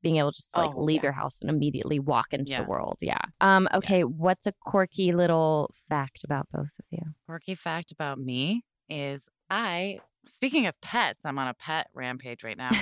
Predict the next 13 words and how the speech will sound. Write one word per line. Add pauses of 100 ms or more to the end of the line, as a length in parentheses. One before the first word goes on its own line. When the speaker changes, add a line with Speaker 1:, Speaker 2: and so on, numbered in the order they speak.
Speaker 3:
I
used
to
have
pet
rats,
uh,
when, (120)
when
I
was
Speaker 1:
Mm.
Speaker 3:
younger.